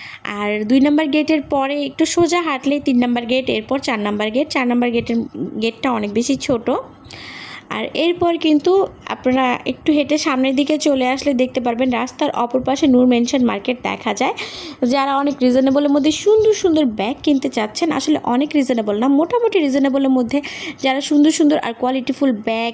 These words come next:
জুতা নিতে চাচ্ছেন, তাদের জন্য এই রোড সাইড মার্কেটটা কিন্তু বেস্ট,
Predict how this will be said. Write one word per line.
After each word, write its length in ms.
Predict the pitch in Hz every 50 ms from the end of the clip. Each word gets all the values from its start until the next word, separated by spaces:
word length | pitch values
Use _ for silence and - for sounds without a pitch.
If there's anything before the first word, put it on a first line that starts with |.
| - 262
জুতা 280 | 214 226 226 226 254 262
নিতে 260 | 247 233 226 233 226
চাচ্ছেন, 340 | - 208 - - - 370 381 359 -
তাদের 280 | - 330 330 302 320 294
জন্য 240 | 285 311 302 311 -
এই 300 | - - - 285 302 302
রোড 180 | 277 269 262
সাইড 260 | - - 247 226 -
মার্কেটটা 440 | 233 220 208 202 - 220 220 - 262
কিন্তু 220 | 254 262 262 254 233
বেস্ট, 420 | 190 196 214 196 190 190 - -